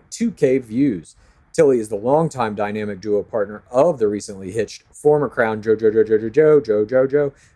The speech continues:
but Tilly has been rumored to be dating singer Hayley Kiyoko. And the nation is waiting to see if Kiyoko's newest Bachelor-themed music video may, in fact, feature Tilly receiving a vinyl rose.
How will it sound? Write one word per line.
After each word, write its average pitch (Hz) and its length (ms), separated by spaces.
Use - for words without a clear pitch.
but 147 360
Tilly 135 340
has 123 260
been 131 260
rumored 180 440
to 170 80
be 190 120
dating 339 500
singer 359 520
Hayley 349 540
Kiyoko. 339 840
And 98 120
the 104 40
nation 139 440
is 101 100
waiting 190 260
to 226 60
see 220 160
if 208 140
Kiyoko's 175 400
newest 226 380
Bachelor-themed 175 520
music 170 300
video 160 440
may, 226 400
in 208 140
fact, 220 480
feature 190 580
Tilly 226 560
receiving 190 840
a 240 60
vinyl 214 600
rose. 214 520